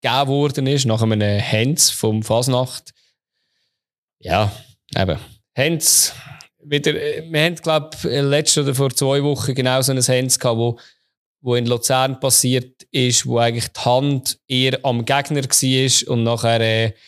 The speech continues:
geht er halt den Ball dort hin. Ja, eben, mit dieser doofen Regel, die wir haben, müssen wir es geben. Ich glaube, da muss man weniger über var diskutieren. Ja, und dann der Males verschießt, äh, flach geschossen.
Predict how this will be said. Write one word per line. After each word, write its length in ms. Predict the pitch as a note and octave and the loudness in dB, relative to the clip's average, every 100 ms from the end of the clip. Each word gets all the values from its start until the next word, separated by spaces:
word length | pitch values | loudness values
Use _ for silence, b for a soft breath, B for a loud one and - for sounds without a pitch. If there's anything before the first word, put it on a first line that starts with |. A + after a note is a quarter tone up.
| b b _ | b b _
geht 220 | C3 B2+ C3 | -2 -2 0
er 100 | B2+ | 0
halt 200 | B2 A#2 | 0 -2
den 60 | |
Ball 240 | B2 C3+ D3 | -2 0 0
dort 160 | C#3 | -2
hin. 440 | C3+ C3 C3 C3 - _ _ _ - | 0 0 0 -2 -10 _ _ _ -4
Ja, 420 | B2 C3+ - - _ | 0 0 -2 -14 _
eben, 240 | B2+ A#2+ G2+ - _ _ - | -2 0 0 -4 _ _ -12
mit 160 | C3 | -2
dieser 180 | C#3 C3+ | 0 0
doofen 320 | B2+ D3 C#3+ C3+ | 0 0 0 0
Regel, 220 | C3 C3 | 2 0
die 120 | B2+ | 2
wir 100 | B2 | 2
haben, 160 | A#2 A#2+ | 0 0
müssen 100 | A#2 A#2 | 0 0
wir 40 | A#2 | 2
es 120 | - | 0
geben. 320 | C3 C3 C#3 B B B | 0 0 -2 B B B
Ich 60 | B | B
glaube, 180 | B2 A#2+ | -2 0
da 60 | |
muss 160 | B2 B2 | 0 2
man 100 | A2+ | 2
weniger 320 | B2+ C3 B2+ | 2 2 0
über 200 | A#2+ A#2 | -2 -2
var 280 | A#2 A#2+ C3 | 0 2 0
diskutieren. 840 | - B2 - B2 - A#2+ A#2+ A#2+ - _ _ _ _ _ B B B B _ _ C3 | 0 -2 -2 -4 -4 -2 0 -2 -6 _ _ _ _ _ B B B B _ _ -2
Ja, 60 | |
und 360 | G3 A#3 - - | 0 -2 -10 -2
dann 100 | D#3 | -2
der 80 | D3+ | 0
Males 560 | C#3+ C#3+ E3 D#3 - - - - | 2 2 2 2 2 0 -4 -12
verschießt, 840 | - C#3 C3+ C#3+ D3+ - - - C#3 - _ | -2 2 4 4 4 2 0 -2 -4 -12 _
äh, 400 | B2+ A#2+ A#2+ A#2+ | 0 2 4 2
flach 380 | A2+ A#2 A#2+ A#2+ | 2 2 2 0
geschossen. 640 | - B2 B2+ - C3 B2 | 0 0 2 2 2 0